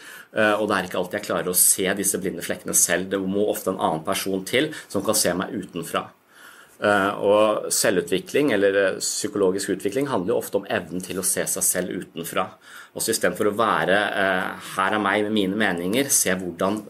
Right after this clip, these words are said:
hvordan er jeg og mine meninger, hvordan påvirker mine meninger andre, det å så klare å se seg selv i et litt større perspektiv, og, og hvile et slags vitne til seg selv, og se, "Sånn er jeg, sånn påvirker andre, sånn påvirker andre meg."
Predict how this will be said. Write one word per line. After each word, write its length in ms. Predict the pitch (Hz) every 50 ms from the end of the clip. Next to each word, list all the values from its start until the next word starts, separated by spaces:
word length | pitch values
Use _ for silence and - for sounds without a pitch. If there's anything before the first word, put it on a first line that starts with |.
| - 90
hvordan 320 | 95 92 90 98 107 107 98 85
er 160 | 85 90 -
jeg 340 | 90 85 82 98 110 113 -
og 80 | 101
mine 220 | 101 92 82 90 92
meninger, 400 | 95 92 80 78 78 92 110 104
hvordan 240 | 92 85 87 90
påvirker 400 | - - - 85 80 80 - -
mine 240 | 95 92 90 85 85
meninger 400 | 87 90 87 80 76 80 78 90 -
andre, 380 | 98 90 82 71 - - 95
det 80 | 92 87
å 80 | 78
så 80 | - -
klare 240 | - - 90 78 80
å 60 | 87
se 260 | - - - 82 80
seg 180 | - - - 95
selv 380 | - - - 90 90 110 110 - - - - - - -
i 80 | -
et 140 | 95 92 -
litt 240 | 98 98 98 - - - - - - - - _ -
større 460 | - - - - - 90 82 90 92
perspektiv, 720 | - 95 95 - - - 101 - - - 113 123 147 143 - - _ -
og, 220 | 101 104 107 -
og 80 | - 95
hvile 320 | 90 117 104 92 80 80 90
et 80 | 90
slags 300 | - - 98 - - - 110
vitne 460 | 110 123 - - _ _ - 98 104 -
til 200 | - 92 90 87
seg 200 | - - 107 104 -
selv, 240 | - 113 123 135 123
og 60 | 113
se, 160 | - - 104 104 - - - -
"Sånn 420 | - - - - 104 104 110 110
er 220 | 101 92 90 82 85
jeg, 80 | 92 -
sånn 340 | - - - 104 110 110
påvirker 440 | - - 95 87 95 92 - 123 110
andre, 260 | 98 87 90 98 120
sånn 300 | 117 - - - 95 95 92
påvirker 400 | - 95 87 90 87 - - 107
andre 220 | 98 92 85 90 90
meg." 220 | 92 110 -